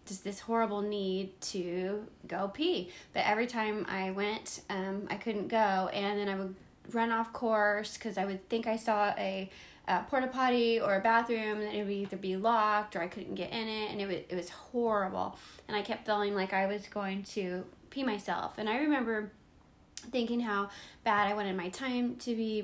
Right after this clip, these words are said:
better, and then there was really an older woman, like, she probably had twenty years on me and didn't even have, like,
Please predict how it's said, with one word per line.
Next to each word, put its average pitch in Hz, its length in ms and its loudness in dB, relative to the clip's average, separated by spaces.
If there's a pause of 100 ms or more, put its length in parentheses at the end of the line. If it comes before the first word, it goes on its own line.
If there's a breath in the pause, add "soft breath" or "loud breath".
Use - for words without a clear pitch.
(100)
better, 208 540 2 (300 loud breath)
and 214 180 0
then 208 220 0 (160)
there 233 120 2
was 214 220 -4
really 247 340 0
an 214 140 -4 (100)
older 226 380 0
woman, 202 440 0
like, 196 120 -6
she - 140 -2
probably 269 300 -4
had 214 260 0
twenty 254 360 -4
years 214 300 -2
on 185 220 -4
me 185 240 -2
and 202 160 -2
didn't 247 240 2
even 226 300 -2
have, 190 440 0 (380 loud breath)
like, 185 360 0